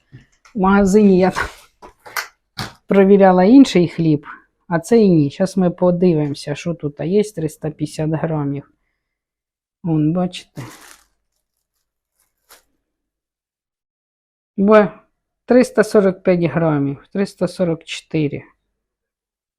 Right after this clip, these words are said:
Вмісто триста п'ятдесяти. Ну, нічого страшного, це можна. Це мене таке устраює. То як сто грамів не вистачає, то тоді я починаю вже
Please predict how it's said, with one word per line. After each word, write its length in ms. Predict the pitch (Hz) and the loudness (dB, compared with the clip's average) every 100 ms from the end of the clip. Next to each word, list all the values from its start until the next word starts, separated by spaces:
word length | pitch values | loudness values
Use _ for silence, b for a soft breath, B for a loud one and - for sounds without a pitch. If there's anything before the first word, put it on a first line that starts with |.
| _ _ | _ _
Вмісто 400 | 170 165 - 156 | -6 -6 -8 -12
триста 440 | - 165 - 175 | -8 -8 -6 -6
п'ятдесяти. 840 | 165 180 180 - 196 185 - 285 294 | -4 -4 -4 -2 -2 -2 2 6 6
Ну, 120 | 226 | 4
нічого 380 | 240 254 - 262 | 2 0 2 0
страшного, 640 | - 190 165 - 165 165 | 2 2 2 0 -4 -4
це 160 | 175 208 | 0 0
можна. 520 | 202 180 147 151 135 - | 2 0 -2 -6 -10 -16
Це 420 | _ 220 214 185 - _ | _ -2 -2 -2 -12 _
мене 280 | 214 202 214 | -4 -2 0
таке 380 | 214 - 202 190 | -2 -2 2 2
устраює. 600 | 185 - 180 151 147 151 | 0 -4 -2 0 -2 -2
То 120 | 220 | 0
як 180 | 190 190 | 0 0
сто 220 | - 285 | 2 4
грамів 380 | 220 175 170 170 | 4 2 0 -2
не 140 | 165 | -4
вистачає, 560 | 170 - 170 160 165 160 | -6 -6 -10 -6 -6 -6
то 100 | 175 | -8
тоді 320 | - 190 220 | -8 -4 0
я 140 | 202 | 2
починаю 640 | 185 175 - 190 196 180 | 0 -6 -8 -8 -6 -6
вже 220 | 165 165 | -6 -6